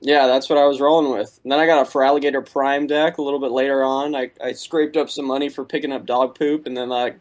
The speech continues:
bought, <laughs> bought some Feraligatrs off that. Uh,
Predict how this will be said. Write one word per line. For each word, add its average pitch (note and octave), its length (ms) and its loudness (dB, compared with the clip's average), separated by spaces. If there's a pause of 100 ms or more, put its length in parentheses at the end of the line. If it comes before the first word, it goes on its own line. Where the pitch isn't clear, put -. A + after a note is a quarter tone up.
(120)
bought, B2+ 400 2
<laughs> - 40 -10
bought E3 720 2
some D#3 160 -2
Feraligatrs D3+ 640 4
off D3 260 0
that. D3+ 360 2 (540)
Uh, B2+ 420 0